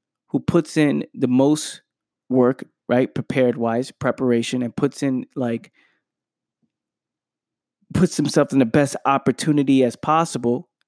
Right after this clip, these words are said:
puts himself, I'm sorry, puts himself in the best position possible. The person that every single day is working on, is working on positioning,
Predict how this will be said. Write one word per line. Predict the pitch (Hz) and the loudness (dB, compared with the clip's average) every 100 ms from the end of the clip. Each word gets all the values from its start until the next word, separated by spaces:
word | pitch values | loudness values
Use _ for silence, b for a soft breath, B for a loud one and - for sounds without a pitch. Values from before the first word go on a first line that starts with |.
| _ _ - | _ _ -2
puts | 190 - | 0 0
himself, | 147 151 | 0 2
I'm | 110 | 2
sorry, | 135 123 | 0 0
puts | 110 156 151 | 2 -2 0
himself | 147 147 139 | -2 0 0
in | 131 | 0
the | |
best | 113 139 135 | 2 2 0
position | - 131 135 127 | 0 0 2 0
possible. | - 139 165 - 120 | 0 0 -2 -2 -4
The | |
person | - 143 151 143 | -2 -4 -2 -2
that | 120 - | -6 -6
every | 143 147 151 147 | -2 -2 0 -2
single | - 147 135 | 0 -2 0
day | 147 143 | 4 4
is | 123 | 4
working | 120 135 135 135 | 0 0 0 0
on, | 127 120 - | 0 0 2
is | 123 113 | 0 2
working | 131 135 135 | 0 0 -4
on | 123 | -4
positioning, | 113 113 117 165 - 120 120 | -4 -4 0 0 2 -2 -2